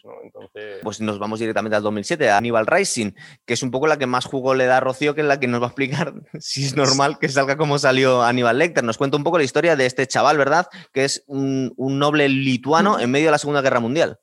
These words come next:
Speaker 3: Claro, o sea, más que, no sé si, no sé si es normal, pero al menos desde el punto de vista de la comprensión tiene su, o sea, lo entiendes y puedes empatizar, ¿no? Eh,
Speaker 2: Claro.
Speaker 3: no, mm, porque al final, claro, un chaval, no sé cuántos años tiene, doce, diez, no
Speaker 2: Sí,
Speaker 3: sé.
Speaker 2: una cosa así.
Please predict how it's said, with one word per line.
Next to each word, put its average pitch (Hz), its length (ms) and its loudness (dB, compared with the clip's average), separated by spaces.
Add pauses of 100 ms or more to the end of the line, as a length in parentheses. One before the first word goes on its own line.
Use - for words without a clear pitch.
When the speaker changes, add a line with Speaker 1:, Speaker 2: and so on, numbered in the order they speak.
(140)
Speaker 3:
Claro, 233 340 4
o 220 40 -2
sea, 180 260 -4
más 165 200 -6
que, 196 400 2
no 180 120 -2
sé 185 120 -4
si, 196 260 0
no 180 160 -2
sé 190 120 -2
si 214 140 0
es 220 100 2
normal, 175 460 0
pero 180 120 0
al 165 140 0
menos 180 320 -2
desde 185 180 -12
el - 60 -20
punto 185 240 -6
de 190 60 2
vista 190 200 -2
de 190 60 2
la 190 80 0
comprensión 196 640 -4
tiene 214 240 0
su, 160 580 -2
o - 460 -20
sea, 175 140 -2
lo 151 100 0
entiendes 196 540 0
y 175 100 -4
puedes 170 200 -6
empatizar, 190 640 0
¿no? 208 380 -4
Eh, 165 420 -2
Speaker 2:
Claro. 170 240 -2
Speaker 3:
no, 175 160 -4 (260)
mm, - 40 -10 (500)
porque 185 200 0
al 175 80 2
final, 185 420 2
claro, 214 340 2
un 180 140 -4
chaval, 208 440 2
no 180 100 -4
sé 208 120 -6
cuántos 214 240 0
años 202 320 -2
tiene, 160 380 -2
doce, 180 500 0
diez, 190 320 2
no 180 100 -4
Speaker 2:
Sí, 135 100 -4
Speaker 3:
sé. 139 40 -2
Speaker 2:
una 139 80 -2
cosa 127 200 -2
así. 98 220 -6